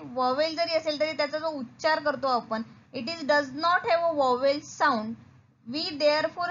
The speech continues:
say a university not a an university. University आपण जो उच्चार करतो तो उच्चार व्हॉवेलचा नाहीये, जरी starting vowel पासून होत असेल.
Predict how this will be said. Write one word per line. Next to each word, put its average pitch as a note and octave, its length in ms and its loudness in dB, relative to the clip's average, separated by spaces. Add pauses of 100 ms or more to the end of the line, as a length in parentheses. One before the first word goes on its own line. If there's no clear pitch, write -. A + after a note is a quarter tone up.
(120)
say E4+ 180 -6 (300)
a - 20 -2 (140)
university B3 720 -2
not A3+ 280 -2
a - 60 -4 (220)
an D4+ 180 2
university. G#3 580 -4 (520)
University D#4 560 -2
आपण D#4+ 280 0
जो F4 60 -2 (100)
उच्चार E4+ 440 0
करतो A#3 340 0
तो B3 160 0
उच्चार D#4+ 440 0
व्हॉवेलचा C#4 560 2
नाहीये, A#3+ 400 -2
जरी A#3 220 -4
starting C4+ 540 0
vowel B3+ 360 0
पासून C4 260 -6
होत A#3+ 240 -4
असेल. G3+ 280 -8